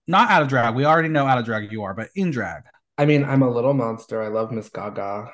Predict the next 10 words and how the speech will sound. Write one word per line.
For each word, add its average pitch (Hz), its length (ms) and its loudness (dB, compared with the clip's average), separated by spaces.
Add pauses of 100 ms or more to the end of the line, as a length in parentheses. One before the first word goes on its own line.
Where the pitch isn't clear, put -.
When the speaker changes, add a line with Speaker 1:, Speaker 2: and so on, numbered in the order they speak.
(160)
Speaker 1:
Of 113 160 -8
course 113 460 -2
you 127 160 0
do. 110 260 -2
Of 98 560 -6
course - 400 0
you 117 180 0
Speaker 2:
<laughs> 104 80 -6
Speaker 1:
do. 95 720 -6 (800)
Um, 180 460 4